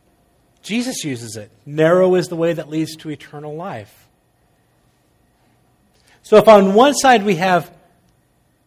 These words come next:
doing but not listening, and on the other side we have listening but not doing, the narrow way is listening and doing.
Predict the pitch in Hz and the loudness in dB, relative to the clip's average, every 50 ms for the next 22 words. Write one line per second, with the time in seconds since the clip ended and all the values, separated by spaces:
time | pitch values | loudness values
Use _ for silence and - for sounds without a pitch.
0 | _ 143 127 - 202 226 247 233 220 202 190 170 180 170 170 165 156 151 170 196 | _ -20 -12 -6 -4 0 2 2 2 2 0 -2 -4 -4 -4 -4 -4 -2 -4 -4
1 | 196 - - 170 165 151 151 156 165 165 170 165 165 180 190 233 262 277 220 - | -4 -4 -8 -8 -8 -8 -6 -6 -6 -6 -6 -6 -6 -4 -4 -4 -4 -4 -6 -2
2 | 220 202 196 180 185 190 160 143 180 170 160 147 - - _ _ _ _ _ _ | -2 -2 -2 -2 -4 -10 -8 -8 -8 -8 -8 -8 -10 -16 _ _ _ _ _ _
3 | _ _ _ _ _ _ _ _ _ _ _ _ _ _ _ _ _ _ _ _ | _ _ _ _ _ _ _ _ _ _ _ _ _ _ _ _ _ _ _ _
4 | _ _ 151 175 214 233 - - 202 196 185 165 170 160 160 156 151 147 143 135 | _ _ -4 -2 -2 -2 -2 -6 -6 -6 -6 -6 -8 -10 -10 -10 -12 -12 -12 -10
5 | 175 202 214 180 156 139 131 131 131 _ _ _ _ _ _ _ _ _ _ _ | -8 -6 -6 -6 -6 -10 -12 -14 -18 _ _ _ _ _ _ _ _ _ _ _
6 | _ _ - 156 151 151 151 165 196 220 240 262 269 269 262 269 285 294 294 269 | _ _ -16 -14 -14 -12 -12 -12 -12 -12 -12 -12 -12 -14 -14 -16 -18 -20 -20 _
7 | _ _ _ _ _ _ _ _ _ _ _ _ _ _ _ _ _ _ - 165 | _ _ _ _ _ _ _ _ _ _ _ _ _ _ _ _ _ _ -20 -20
8 | 147 143 147 156 185 190 190 - 185 180 170 170 160 156 135 _ _ _ _ _ | -20 -20 -16 -12 -12 -12 -12 -12 -14 -14 -16 -16 -16 -18 -20 _ _ _ _ _
9 | _ - 139 151 160 156 147 127 117 117 110 101 98 98 95 98 | _ -18 -14 -10 -10 -10 -10 -12 -14 -16 -16 -16 -18 -20 -20 _